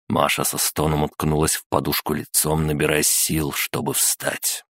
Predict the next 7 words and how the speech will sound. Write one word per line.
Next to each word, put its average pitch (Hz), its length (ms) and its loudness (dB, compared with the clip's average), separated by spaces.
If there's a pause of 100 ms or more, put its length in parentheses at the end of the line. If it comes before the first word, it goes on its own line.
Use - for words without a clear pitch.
(680)
Наконец 98 520 4
она 110 100 6
встала 87 560 2
и 76 80 2
поплелась 71 560 0
в 71 80 -6
ванную, 78 680 2